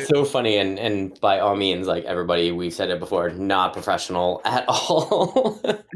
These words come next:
Speaker 1: God, no.
Speaker 2: I
Speaker 1: Like,
Speaker 2: mean, like,
Speaker 1: totally.
Speaker 2: obviously everyone knows Bruce Willis, Brad Pitt, and Christopher Plummer, so.
Speaker 1: Yeah, and, um, uh, Christopher Maloney, shout out to the, uh, Law and Order S V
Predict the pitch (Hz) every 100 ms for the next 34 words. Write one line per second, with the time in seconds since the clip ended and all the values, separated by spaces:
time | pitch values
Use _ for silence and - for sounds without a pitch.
0 | - 208 208 175 180 180 160 147 165 247
1 | - - 143 139 131 113 107 185 165 147
2 | 160 131 123 117 123 101 95 98 92 85
3 | 87 - 92 85 90 85 85 85 - 90
4 | 82 - 82 82 - 95 87 82 80 80
5 | - - _ _ _ - 95 - - 80
6 | 90 69 65 - - - - - 117 175
7 | 180 160 - 185 190 196 196 185 - 170
8 | 165 165 160 165 165 - - _ _ _
9 | - 165 160 214 208 196 196 175 165 175
10 | 170 165 175 185 175 175 175 190 160 160
11 | 156 139 - - 156 156 165 165 160 151
12 | - 160 -